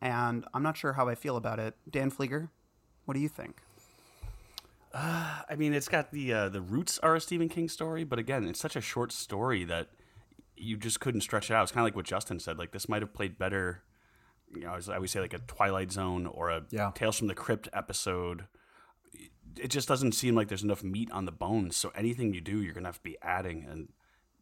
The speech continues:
Speaker 2: as soon as you're starting to add that many story elements, you're deviating from a true Stephen King story. So it might, the roots are there,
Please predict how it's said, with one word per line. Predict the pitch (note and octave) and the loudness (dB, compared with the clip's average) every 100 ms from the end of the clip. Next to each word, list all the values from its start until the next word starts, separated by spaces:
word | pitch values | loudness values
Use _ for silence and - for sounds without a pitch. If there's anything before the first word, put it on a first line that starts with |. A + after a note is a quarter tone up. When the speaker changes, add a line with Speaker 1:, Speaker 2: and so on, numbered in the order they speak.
| - | -8
Speaker 2:
as | A2+ | -2
soon | B2 | 4
as | A2+ | 4
you're | G#2+ | 4
starting | G2+ A2 | 2 2
to | F2+ G2 | 2 2
add | G2+ F2+ | 2 2
that | F2+ E2 | -2 -2
many | F#2+ E2+ | -4 -4
story | - F#2 F#2+ | -4 -2 0
elements, | F#2+ G#2+ A2+ - | 0 2 0 0
you're | F#2 | -4
deviating | E2 F#2 F#2 F#2 F2 E2 | -6 -8 -4 -2 -2 -2
from | E2 F#2 E2 D2+ - | -4 -2 -2 -4 -10
a | D#2 | -10
true | - - E2+ | -8 -8 -8
Stephen | - F#2+ E2 D#2 | -8 -8 -8 -10
King | - E2+ E2 D2 | -8 -6 -6 -8
story. | - E2 C#2+ C#2 | -8 -6 -8 -8
So | - A#2 | -2 2
it | |
might, | B2 C#3+ - | 2 2 0
the | G#2+ | -2
roots | G2+ E3 - | 0 0 0
are | F2+ | -2
there, | E2+ C#2+ D#2+ | -2 -4 -6